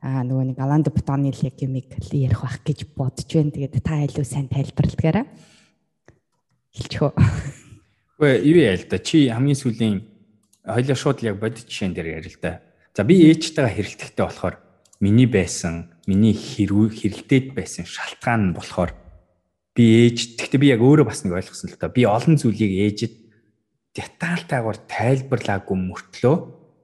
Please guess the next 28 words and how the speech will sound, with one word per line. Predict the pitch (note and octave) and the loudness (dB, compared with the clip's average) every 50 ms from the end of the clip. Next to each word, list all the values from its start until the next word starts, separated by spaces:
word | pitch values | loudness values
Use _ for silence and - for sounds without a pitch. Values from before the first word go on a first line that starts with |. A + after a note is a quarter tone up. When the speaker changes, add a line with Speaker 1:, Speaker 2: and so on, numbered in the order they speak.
| _ _ G2 | _ _ -10
Speaker 2:
намайг | F#2 F#2 F#2 G2+ G#2+ A#2+ C#3 D#3+ - - - - _ _ _ _ _ _ _ _ _ | -8 -6 -4 -2 0 2 0 0 -2 -6 -12 -20 _ _ _ _ _ _ _ _ _
миний | - G#2+ G2+ G#2 A2+ B2 D3 D#3+ | -6 -4 -2 0 2 4 4 4
мэдээллийг | C#3+ A#2+ - - A2+ G#2 - G#2 F2+ - | 4 2 0 -2 -4 -2 -2 -6 -6 -6
авчихсан, | - - - - - _ - - - - - E3+ D3 - | -8 -10 -10 -10 -14 _ -14 -12 -12 -4 -2 -2 -2 0
тэгээ | A2+ G#2+ G2 - | 0 -2 -2 -2
авчихсан | - - - - - - - - - - G3 E3 | -4 -8 -8 -8 -8 -12 -14 -10 0 2 2 2
мөртлөө | B2 - - - G#2+ | 2 0 -4 -4 -6
албаар | F#2 F#2 G2+ - - - C#3+ C3 B2 G2+ | -4 -4 -8 -8 -4 -2 0 0 0 -2
миний | G#2 G#2+ G#2+ A2+ A#2+ A#2 G2+ - - - - _ _ _ _ _ _ | -2 0 0 2 2 0 0 -4 -8 -16 -20 _ _ _ _ _ _
хэлсэн | - - G#2+ - - C#3+ A2+ G#2 | -12 -12 -10 -4 -2 0 0 0
юмны | F#2+ F#2 F#2+ | 0 -2 -4
эсрэг | - - - D#3+ D#3+ C3+ A2+ | -8 -6 -4 -2 -2 0 0
яваад | F#2 F2+ G2 A2+ A#2 A#2 - - | -2 0 0 0 -2 0 -2 -2
байна | G2 E2+ E2 D#2+ D2 | -4 -4 -6 -10 -14
гэж, | - - - - _ _ _ _ _ | -16 -20 -20 -20 _ _ _ _ _
буюу | - F#2+ G#2+ A#2 G#2+ - - - - _ | -4 0 0 2 0 0 -4 -12 -14 _
намайг | F#2 F2 F#2 A2 C#3 C#3 B2 - | -8 -4 -2 0 0 0 -2 -4
сонсохгүй | - - - - C3+ B2 - - - - _ - F#3 D#3 | -10 -12 -8 -6 -6 -6 -6 -8 -10 -8 _ 2 2 2
байна | A#2 F2 F2 D#2 | 2 0 -4 -10
гэдэг | - D#2+ - - - - - _ _ _ _ _ _ _ _ _ _ _ _ _ _ _ _ _ _ _ _ _ _ _ _ - | -12 -16 -16 -18 -18 -20 -20 _ _ _ _ _ _ _ _ _ _ _ _ _ _ _ _ _ _ _ _ _ _ _ _ -14
юу | G#2 F#2 F2 E2 | -12 -10 -10 -6
байр | E2+ G#2+ G#2+ G2 | -2 -2 -2 -2
суурь | - - - G2+ F#2 F2 F2+ F2+ | -4 -4 -2 -2 -2 -2 -4 -8
руу | - - E2+ D#2+ | -6 -6 -6 -4
орчоод, | E2+ - - - - D3+ D3+ D3+ - - | -6 -8 -6 -2 -2 -2 -2 -4 -8 -6
тэгээ | - B2 G#2 A2 - G#2+ | -4 -4 -2 -2 -2 0
тэрнээс | G#2+ A#2 B2 A#2 G#2+ - A2+ F#2+ | 0 2 2 0 0 -2 -8 -10
болоод | - F#2 - F2+ D2+ | -10 -10 -10 -12 -12